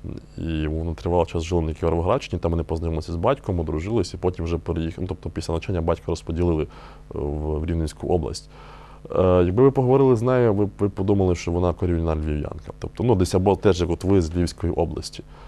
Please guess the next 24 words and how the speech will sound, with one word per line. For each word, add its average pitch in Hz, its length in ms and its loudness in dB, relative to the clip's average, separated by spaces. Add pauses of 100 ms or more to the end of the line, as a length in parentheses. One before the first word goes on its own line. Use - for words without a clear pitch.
(800)
Її, 117 320 4
до 101 160 2
речі, 117 140 2
всі - 200 0
її 120 200 6
знайомі, 117 380 4
як 95 120 2
от 90 80 0
після, 104 360 4
після 104 320 0
Майдану 110 440 4
і 98 40 2
після 95 380 2
того, 95 200 4
що - 100 -8
сталося 92 380 0
в 78 60 -2
Криму, 110 500 2
тобто 87 380 2 (380)
всі - 140 -2
завжди 117 240 4
наводять 110 340 2
в - 40 -16
приклад - 440 0